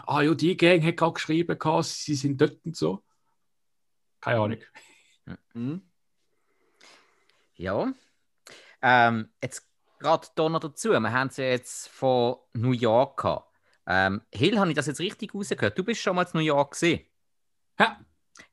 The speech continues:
Speaker 3: Du, Alex, noch nie?
Speaker 2: Niet, nein.
Speaker 3: Okay. Ja, dann kommt meine Frage an den Hill. Hill, wie hast du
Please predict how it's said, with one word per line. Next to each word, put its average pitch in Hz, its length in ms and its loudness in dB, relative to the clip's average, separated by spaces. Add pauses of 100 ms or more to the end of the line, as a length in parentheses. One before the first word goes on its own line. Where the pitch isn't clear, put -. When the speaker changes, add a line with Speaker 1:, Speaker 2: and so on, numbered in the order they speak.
(360)
Speaker 3:
Du, 190 180 4
Alex, 240 320 2
noch 180 120 4
nie? 190 200 2 (680)
Speaker 2:
Niet, 120 560 -6 (140)
nein. 110 260 -8
Speaker 3:
Okay. 175 400 2 (420)
Ja, 147 160 6
dann 190 300 2
kommt 220 200 0
meine 175 240 0
Frage 156 460 0
an 127 160 2
den 110 120 -2
Hill. 151 360 0 (360)
Hill, 180 220 0
wie 123 140 0
hast 160 360 -2
du 170 340 -4